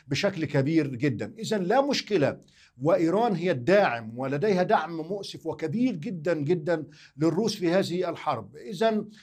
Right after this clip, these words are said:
لا مشكلة لدى تنظيم القاعدة ولا لدى إيران في التعاون، آه، ف-، ونقل المقاتلين إلى الجبهة، إلى الجبهة الأوكرانية. طب إذن هل نجح هذا الرهان؟ هناك على الناحية الأخرى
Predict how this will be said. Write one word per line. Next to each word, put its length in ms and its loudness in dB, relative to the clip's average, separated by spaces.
لا 220 4
مشكلة 360 2
لدى 220 2
تنظيم 360 0
القاعدة 840 -2
ولا 440 6
لدى 140 4
إيران 420 4
في 140 -10
التعاون، 760 -2
آه، 360 -6
ف-، 80 -18
ونقل 600 0
المقاتلين 800 -2
إلى 140 0
الجبهة، 480 0
إلى 320 -4
الجبهة 440 -4
الأوكرانية. 480 -6
طب 180 -14
إذن 300 -4
هل 420 -2
نجح 280 0
هذا 280 -2
الرهان؟ 320 -2
هناك 380 0
على 300 4
الناحية 400 0
الأخرى 500 0